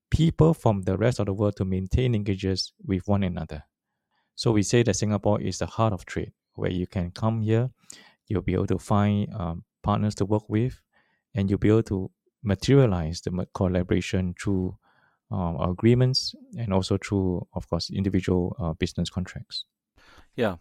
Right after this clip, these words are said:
Speaker 2: and, uh, I guess if I look at sort of the long view, at least ten years ago, Hong Kong was a, a major regional rival for, uh, some aspects of the commodities world. That ob-, obviously is, has waned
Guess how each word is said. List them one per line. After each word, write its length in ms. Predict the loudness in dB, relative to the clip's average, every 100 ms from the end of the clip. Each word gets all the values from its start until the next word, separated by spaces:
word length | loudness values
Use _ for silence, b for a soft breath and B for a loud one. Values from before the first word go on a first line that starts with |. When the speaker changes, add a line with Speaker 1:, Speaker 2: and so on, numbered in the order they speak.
| _
Speaker 2:
and, 160 | -4 -4
uh, 160 | -4 -6
I 100 | -6
guess 220 | -4 -4 -2
if 100 | 2
I 100 | 2
look 240 | 0 -4
at 160 | -8 -10
sort 160 | -10 -8
of 60 |
the 100 | -8
long 360 | -4 -2 -2 -4
view, 440 | -6 -8 -8 -12 -16 _ _ _
at 100 | -2
least 320 | 0 0 -2
ten 240 | 0 0 2
years 240 | 0 0
ago, 400 | -4 -8 -6 -8 -12 _
Hong 300 | -6 -2 -2
Kong 400 | 6 6 8 2
was 180 | -2 -2
a, 120 | -4 -4
a 60 | -6
major 640 | -4 -2 -2 -2 -6 -6
regional 500 | -4 -4 -2 -6 -8
rival 720 | -6 -4 -2 -2 -4 -8 -10 -16
for, 420 | -10 -8 -8 -12 b b b -10
uh, 160 | -8 -8
some 420 | -8 -2 0 0 -4 _ -4
aspects 500 | -4 -4 -8 -8 -14
of 60 |
the 80 | -14
commodities 500 | -12 -12 -12 -14 -14
world. 380 | -12 -10 -12 -14 _ _ _ _ _ _
That 300 | -4 -2 -2
ob-, 120 | -6 -8
obviously 340 | -8 -6 -6
is, 140 | -6 -8
has 220 | -12 -10
waned 560 | -2 0 0 -2 -6